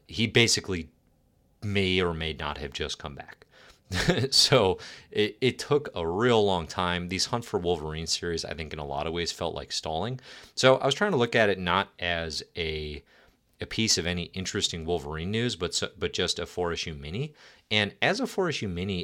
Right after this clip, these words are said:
it's actually pretty good noir. Uh, it's Daredevil focused. He's the lead. And he's basically putting together a team to try to find what's up with, with Wolverine. And the team he puts together is pretty out there. And honestly,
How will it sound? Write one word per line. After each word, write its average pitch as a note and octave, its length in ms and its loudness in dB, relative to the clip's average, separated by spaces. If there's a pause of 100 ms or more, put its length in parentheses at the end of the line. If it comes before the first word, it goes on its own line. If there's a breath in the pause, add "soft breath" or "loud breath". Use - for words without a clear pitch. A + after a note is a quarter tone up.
it's - 240 -12
actually A2 400 -4
pretty G2 420 -6
good E2+ 300 -4
noir. D2 400 -6 (360 loud breath)
Uh, E2 260 0
it's F2 200 -6
Daredevil G#2 460 0
focused. - 580 -8
He's D#2+ 180 -10
the G#2 100 -4
lead. C#2+ 340 -10 (420 loud breath)
And G2 240 0
he's G2 280 -4
basically A2+ 380 4
putting - 260 -6
together G#2+ 320 0
a F2+ 60 -2
team D#2 440 -8 (380 loud breath)
to - 80 -10
try F2 400 0
to F2 60 -4
find D#2 600 -8 (240)
what's E2 520 -6
up C#2+ 240 -8 (140)
with, D2 580 -8
with D2+ 200 -10
Wolverine. D2 500 -4 (340 loud breath)
And G#2+ 120 -2
the A#2 40 2
team F#3 240 -2
he C4 80 2
puts - 220 -2
together F#2+ 640 2
is F2 420 -4
pretty F3 380 -2
out F2 240 -2
there. E2+ 380 -4
And F2 120 -8
honestly, F2 640 -2